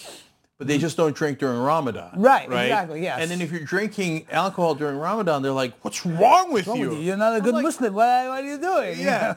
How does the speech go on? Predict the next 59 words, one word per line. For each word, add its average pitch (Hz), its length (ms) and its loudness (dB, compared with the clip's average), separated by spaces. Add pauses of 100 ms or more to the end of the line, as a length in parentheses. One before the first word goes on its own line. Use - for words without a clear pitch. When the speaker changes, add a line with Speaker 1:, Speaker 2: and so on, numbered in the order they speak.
(140)
Speaker 2:
It's - 140 -18
Speaker 1:
Like, 214 180 -2
Speaker 2:
like 180 60 -4
Speaker 1:
you 226 60 0
know, 277 120 0
in 247 60 -2
the 196 80 -4
Quran, 208 300 -4
it 165 40 -4
doesn't 165 240 -2
say 233 240 0
that. 104 320 -6
It - 80 -20
says 180 180 0
you're 180 120 4
not 185 140 2
allowed 180 180 -2
to 143 60 -6
drink 165 200 -4
at 123 80 0
all. 139 380 2
<laughs> 453 180 2
So 247 480 2 (320)
you're 226 140 -2
going 247 220 2
to 202 60 0
hell 190 260 0
right 190 220 -4
along 185 280 -2
with 220 240 0
me. 160 160 -4
Let's 170 320 -2
just 185 120 0
be 170 100 0
clear 208 300 2
about 110 280 -6
that, 98 200 -18
right? 113 220 -8 (320)
So 160 420 2 (400)
it, 160 220 -2
they're 180 180 4
Speaker 2:
Yeah. - 80 -4
Speaker 1:
culturally 120 460 0
Muslim. 101 300 -8 (100)
Speaker 2:
Yeah. 147 60 0 (200)
Speaker 1:
I, 170 380 -2
I, 147 60 -2
I - 20 4
was 156 160 0
born 147 300 -4
Muslim, 139 320 -2
so 127 140 -2
I 120 40 0
was 117 180 -6
culturally 139 480 -2
Muslim, 127 300 -2
I 123 120 -2
guess. 120 300 -2
But 107 280 -2